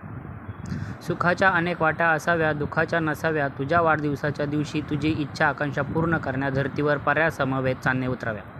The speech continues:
जुन्या आठवणींना उजाळा देताना बरं वाटतं, पण अशा काही आठवणी असतात की डोळ्यात पाणी येतं. तिचा आणि माझा घडलेला तो क्षण आठवून मी मनात हसलो. तो कोणता क्षण होता हे विचारण्यासाठी दुसऱ्या मुलीच्या प्रेमात फसलो.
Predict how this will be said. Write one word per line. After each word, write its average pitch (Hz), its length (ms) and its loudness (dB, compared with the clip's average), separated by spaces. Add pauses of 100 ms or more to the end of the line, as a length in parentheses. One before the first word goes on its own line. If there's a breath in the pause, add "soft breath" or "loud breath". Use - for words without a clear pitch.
(500 loud breath)
जुन्या 156 220 2
आठवणींना 156 560 2
उजाळा 151 360 2
देताना 147 280 0
बरं 143 260 2
वाटतं, 139 300 0
पण 143 220 -2
अशा 135 240 -2
काही 165 200 0
आठवणी 147 340 0
असतात 139 320 -4 (100)
की 143 60 0
डोळ्यात 139 260 0
पाणी 120 260 -4
येतं. 104 260 -8 (3500)
तिचा 170 200 2
आणि 170 140 2
माझा 160 260 0
घडलेला 147 340 -2 (100)
तो 160 60 -2
क्षण 175 300 -2
आठवून 143 280 -2
मी 147 100 0
मनात 151 320 0
हसलो. 135 360 -4 (200)
तो 147 80 0
कोणता 156 340 -2
क्षण 165 280 -2
होता 143 240 0
हे 147 180 0
विचारण्यासाठी 139 800 -4
दुसऱ्या 151 300 -2
मुलीच्या 143 300 -2
प्रेमात 123 280 -4 (100)
फसलो. 104 260 -8